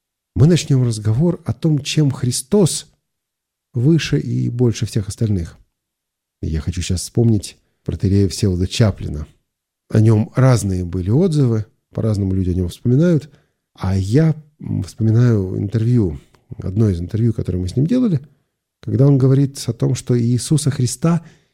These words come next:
не поставишь на полку в супермаркете. Он не вписывается в массовую культуру. Если попытаешься даже поставить его на эту полку, то вдруг понимаешь, что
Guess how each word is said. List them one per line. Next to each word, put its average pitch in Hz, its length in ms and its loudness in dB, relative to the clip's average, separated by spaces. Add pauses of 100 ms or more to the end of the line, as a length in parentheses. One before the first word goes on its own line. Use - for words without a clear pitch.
(140)
не 143 240 6
поставишь 151 1040 -2 (340)
на 123 720 2
полку 131 600 0 (300)
в - 60 -20
супермаркете. 101 920 -2 (520)
Он 120 280 2
не 165 200 4
вписывается 139 1000 0 (300)
в 117 160 -8
массовую 107 480 0
культуру. 92 500 -6 (440)
Если 76 420 -8 (180)
попытаешься 175 600 0
даже 131 200 2
поставить 110 520 0
его 95 180 0
на 95 100 0
эту 92 220 -4
полку, 92 440 -6 (400)
то 92 100 -2
вдруг 147 260 0
понимаешь, 131 480 2 (380)
что - 520 -2